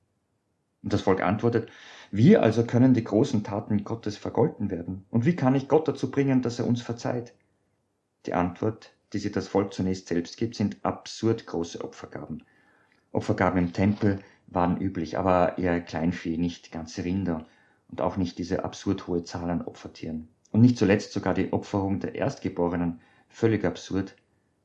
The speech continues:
Seit der Erzählung von der eben Nicht-Opferung Isaaks ist klar, dass Gott keine Menschenopfer will. Die Gabe der Erstgeburt wurde abgelöst. Es ist klar, dass der Prophet Micha zum Stilmittel der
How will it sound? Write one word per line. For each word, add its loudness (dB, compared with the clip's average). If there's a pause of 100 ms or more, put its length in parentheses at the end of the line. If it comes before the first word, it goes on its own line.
Seit -6
der -4
Erzählung -2
von -8
der -4
eben -2
Nicht-Opferung -4
Isaaks -10
ist -14
klar, -4
dass -8
Gott -12
keine -4
Menschenopfer -12
will. -8 (1000)
Die -16
Gabe -6
der -6
Erstgeburt -10
wurde -8 (380)
abgelöst. -12 (1500)
Es 2
ist 0
klar, 2
dass 2
der -8
Prophet -2
Micha -2
zum -8
Stilmittel -2
der -6